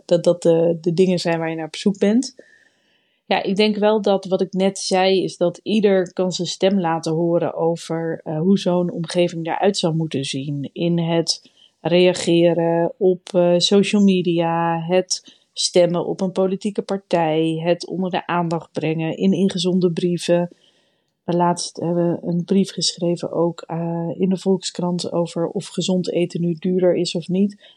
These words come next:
Dat kan in principe iedereen doen. En juist met dat soort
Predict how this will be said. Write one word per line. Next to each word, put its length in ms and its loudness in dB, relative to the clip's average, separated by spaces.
Dat 220 0
kan 240 2
in 140 -2
principe 440 -4
iedereen 560 2
doen. 440 -6
En 160 -4
juist 480 2
met 180 -2
dat 220 0
soort 600 0